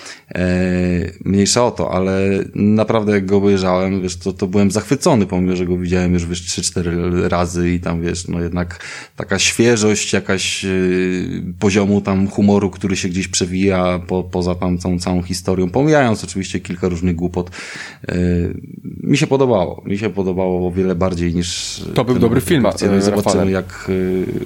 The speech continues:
Speaker 1: e, jedni z ostatnich Avengersów, w sensie ten, e, z wielkim złym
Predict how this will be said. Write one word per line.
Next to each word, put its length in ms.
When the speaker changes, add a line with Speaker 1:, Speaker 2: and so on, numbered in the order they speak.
Speaker 1:
e, 60
jedni 280
z 80
ostatnich 420
Avengersów, 560
w 80
sensie 360
ten, 100
e, 1160
z 80
wielkim 360
złym 420